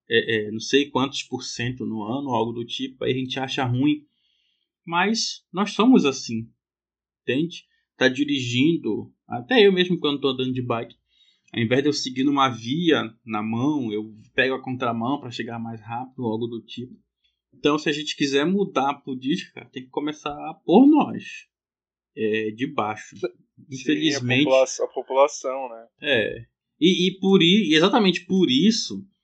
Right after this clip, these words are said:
Speaker 1: que eu digo que o Brasil pode até ficar aí melhor, mas vai demorar muito, cara. Porque o povo, ele, ele, ele não tem uma orientação, sabe? Olha, olha, o-,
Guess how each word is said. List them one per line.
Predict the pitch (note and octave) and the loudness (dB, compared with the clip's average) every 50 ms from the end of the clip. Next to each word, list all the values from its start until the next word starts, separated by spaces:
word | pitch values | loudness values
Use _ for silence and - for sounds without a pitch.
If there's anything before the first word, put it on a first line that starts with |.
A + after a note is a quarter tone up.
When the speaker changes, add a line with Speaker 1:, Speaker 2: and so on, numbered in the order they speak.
| _ _ _ _ _ _ _ - | _ _ _ _ _ _ _ -4
Speaker 1:
que | - C#3+ | 0 2
eu | D3 D3 C#3 | 4 4 2
digo | B2+ - - C3+ D3 D3+ D#3+ E3 D#3 | 0 -4 -4 -4 -4 -2 -2 -4 -4
que | - - D#3 | -4 -6 -8
o | D#3 D3 | -6 -2
Brasil | - D#3+ D3 D3+ D3 C3 B2+ B2+ C3+ D3+ D#3+ - _ | -2 0 0 0 -2 -2 -2 -4 -4 -4 -4 -6 _
pode | - C#3 C#3 - C#3+ | -6 -6 -4 -4 -6
até | C#3+ - - - D#3+ A3+ | -8 -6 -6 -4 -4 -4
ficar | - - - A3+ - - - D3 B2+ - | -4 -4 -4 -4 -4 -2 -4 -2 -2 -2
aí | D3 C3+ B2 B2+ D3 D3+ | -2 -4 -2 -2 -2 -2
melhor, | C#3+ D3 D3+ C3+ C3 A#2+ | -2 -2 -2 -2 -4 -4
mas | B2 D#3+ G3 | -4 -4 -4
vai | G3 A3 G#3 | -4 -6 -6
demorar | G3+ G#3 G3+ G3+ G3+ G#3 G#3+ | -6 -6 -6 -4 -6 -4 -2
muito, | G3+ G3 F#3+ G3 G3 G3 G3 F#3+ F#3+ - - - _ | -2 0 0 0 0 2 0 0 -2 -4 -10 -20 _
cara. | _ _ E3 _ - - - - - _ _ | _ _ -20 _ -20 -20 -20 -20 -20 _ _
Porque | - D3+ D#3 - | -6 -2 4 6
o | F#3+ F#3+ F#3+ | 6 6 6
povo, | - F#3 F#3+ G#3 G3+ F#3+ G3+ G3 C#3 | 8 8 10 10 8 6 0 -2 -2
ele, | E3 E3+ F3+ | -2 -4 -4
ele, | F3+ E3 - D#3+ D#3+ D#3 D#3+ D#3+ B2+ C#3 | -4 -4 -4 -4 -4 -4 -6 -6 -6 -4
ele | D3 - E3+ | -4 -4 -2
não | F3 G3+ G#3+ | -2 -2 -2
tem | - - F3 F#3+ G#3 G#3+ | 0 2 2 4 4 2
uma | G3+ F#3+ E3+ | 2 2 2
orientação, | D#3+ D#3 D3+ D3+ D3+ D3+ D3+ C#3+ C#3+ - - - - - A#2+ C3 D3 D3 C#3+ C#3 C3+ B2 A#2 A2+ | 2 2 0 0 -2 -2 -4 -6 -6 -6 -10 -10 -8 -6 -4 -4 -4 -4 -6 -6 -8 -8 -10 -10
sabe? | - - C3 C#3 C#3 A#2+ | -6 -2 -2 -2 -2 -2
Olha, | - C3 B2 A#2+ A2 - | -4 -4 -2 -4 -4 -4
olha, | - C3 C3 B2+ B2+ A#2+ | -2 -2 0 0 0 0
o-, | B2 - - | -2 -4 -6